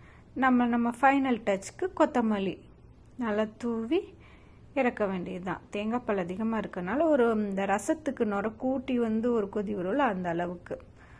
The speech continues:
இருந்தா போதும். பாருங்க, நம்மளோட அட்டகாசமான சைட் டிஷ் ரெடி ஆயிடுச்சு. சாப்பிட்டு பார்த்துட்டு எப்படி இருக்குன்றத எனக்கு செஞ்சு சாப்பிட்டு பாருங்க. செஞ்சு சாப்பிட்டு பார்த்துட்டு எப்படி இருக்குன்றத எனக்கு கமெண்ட்ஸ்ல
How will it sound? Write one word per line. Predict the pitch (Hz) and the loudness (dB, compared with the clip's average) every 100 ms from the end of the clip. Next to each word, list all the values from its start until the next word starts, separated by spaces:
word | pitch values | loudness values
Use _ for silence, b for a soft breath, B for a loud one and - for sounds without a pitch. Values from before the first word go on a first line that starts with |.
| B | B
இருந்தா | - 226 214 | -8 -6 -4
போதும். | 170 175 - 233 | -6 -6 -4 0
பாருங்க, | 226 226 233 330 - - - | 2 2 -2 -4 -8 -14 -2
நம்மளோட | 240 240 214 185 285 285 | 2 2 0 -2 -2 -2
அட்டகாசமான | 220 - 240 233 214 214 190 175 185 294 B B B - | -4 -2 -2 0 -2 -6 -8 -6 -6 -6 B B B -10
சைட் | - 247 180 | -4 -2 -2
டிஷ் | 196 247 - | -4 -6 0
ரெடி | 302 294 285 | 2 4 4
ஆயிடுச்சு. | 269 247 247 - 240 240 247 B B B B B - - | 4 0 -4 -2 0 2 0 B B B B B -20 -6
சாப்பிட்டு | 240 233 - 202 190 | -2 -2 -4 -6 -4
பார்த்துட்டு | 190 180 285 330 - 240 | -6 -4 -2 -2 -2 -2
எப்படி | 233 247 226 | 0 0 0
இருக்குன்றத | - 208 190 160 160 285 - B B B - 220 | -4 -6 -6 -6 -4 -4 -6 B B B -6 -4
எனக்கு | 175 - 302 - | -4 -6 -6 0
செஞ்சு | 247 269 381 403 | 2 2 0 0
சாப்பிட்டு | 262 226 - 190 196 | 0 -2 -4 -6 -4
பாருங்க. | 175 185 202 330 B B - - | -4 -4 -4 -6 B B -20 -6
செஞ்சு | 233 233 254 | 0 0 0
சாப்பிட்டு | 233 208 226 214 | -2 -4 -6 -4
பார்த்துட்டு | 190 - 180 339 294 | -4 -6 -4 2 2
எப்படி | 240 233 | 0 -4
இருக்குன்றத | 190 - 170 170 254 349 | -4 -8 -8 -4 0 0
எனக்கு | 262 220 - | 0 -4 0
கமெண்ட்ஸ்ல | 370 285 247 214 - | 2 4 2 -2 -4